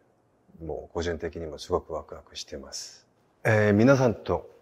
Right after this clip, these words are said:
ゲームの中で、えー、お会いできること、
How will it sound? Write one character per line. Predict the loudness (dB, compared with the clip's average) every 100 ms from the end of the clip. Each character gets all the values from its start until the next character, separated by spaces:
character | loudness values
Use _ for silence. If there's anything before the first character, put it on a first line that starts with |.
| -6
ゲ | 0 2
ー | 0
ム | -2
の | -4
中 | -4 -4 -6
で、 | -6 -10 -10
え | -12 -14 -12 -14 -16 -2
ー、 |
お | 2 2
会 | 0 -6 -8
い |
で | -8
き | -6
る | -8
こ | -8 -8
と、 | -8 -8